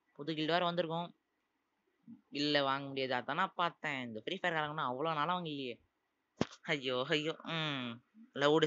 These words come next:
speaker now in shop-ஆ? டேய், இது ஏன்டா ஷாப்ல விட்டீங்க? டேய், பத்து டைமண்டுக்கு விட்டுறது ஏன்டா இருபது டைமண்டுக்கு விட்டீங்க? ஏ, very bad of you,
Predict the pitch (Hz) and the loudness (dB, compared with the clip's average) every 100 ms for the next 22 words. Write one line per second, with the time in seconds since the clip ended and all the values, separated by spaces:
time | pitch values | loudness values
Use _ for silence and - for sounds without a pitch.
0 | - 156 143 151 147 127 127 135 156 147 | 2 0 6 10 12 10 6 6 6 4
1 | - 143 - 139 208 185 123 - _ _ | 8 8 10 10 10 10 8 -2 _ _
2 | 180 214 254 240 208 202 196 190 151 156 | 6 12 12 12 12 12 12 8 8 4
3 | 147 147 185 240 240 _ - 147 240 165 | 8 10 10 6 0 _ 6 12 12 12
4 | - - 262 - - 170 - 220 233 226 | 6 -4 -8 -8 12 12 12 10 12 12
5 | 220 190 170 175 180 185 175 170 208 202 | 12 10 10 12 12 12 12 10 10 10
6 | 190 175 156 143 147 139 131 147 196 - | 8 6 4 2 0 4 6 4 0 -8
7 | _ _ _ _ _ _ _ - 147 160 | _ _ _ _ _ _ _ 0 6 8
8 | 147 175 156 160 165 156 151 139 | 8 10 12 12 12 10 4 4